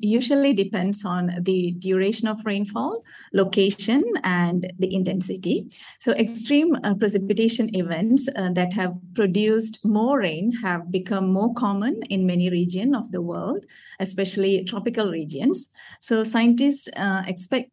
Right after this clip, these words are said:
these trends to continue as the planet continues to warm, because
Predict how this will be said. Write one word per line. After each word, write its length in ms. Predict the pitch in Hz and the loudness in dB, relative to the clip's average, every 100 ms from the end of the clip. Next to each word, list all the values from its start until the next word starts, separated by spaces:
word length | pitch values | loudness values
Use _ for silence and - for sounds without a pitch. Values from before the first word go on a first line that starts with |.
| 185 | 0
these 460 | 185 208 208 - | 4 4 2 -2
trends 440 | - 196 226 427 - | -4 0 2 2 -2
to 120 | 233 | -2
continue 640 | 240 202 202 202 214 311 403 | 0 0 0 0 0 0 -2
as 200 | 185 180 | -2 -4
the 80 | 180 | -4
planet 440 | 180 185 180 185 | -4 -2 -2 -4
continues 480 | 185 175 175 175 175 - | -4 -4 -2 -2 -2 -4
to 100 | 175 | -4
warm, 380 | 165 143 285 - - - | -4 -2 -4 -4 -14 -10
because 540 | 226 185 180 202 196 | -6 -4 -2 0 0